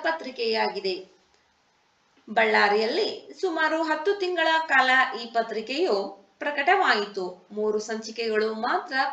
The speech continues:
ಪ್ರಕಟವಾದವು. ಬಳ್ಳಾರಿಯಲ್ಲಿ ಈ ಪತ್ರಿಕೆಯು ಯಶಸ್ವಿಯಾಗದಿರಲು ಕಾರಣವೇನು?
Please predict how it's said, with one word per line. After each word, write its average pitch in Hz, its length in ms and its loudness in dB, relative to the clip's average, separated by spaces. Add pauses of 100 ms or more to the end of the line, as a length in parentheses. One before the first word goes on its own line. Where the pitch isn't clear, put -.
ಪ್ರಕಟವಾದವು. 226 1040 -2 (3000)
ಬಳ್ಳಾರಿಯಲ್ಲಿ 320 840 4
ಈ 277 400 -10
ಪತ್ರಿಕೆಯು 269 760 -6
ಯಶಸ್ವಿಯಾಗದಿರಲು 277 1300 -2
ಕಾರಣವೇನು? 269 1300 -4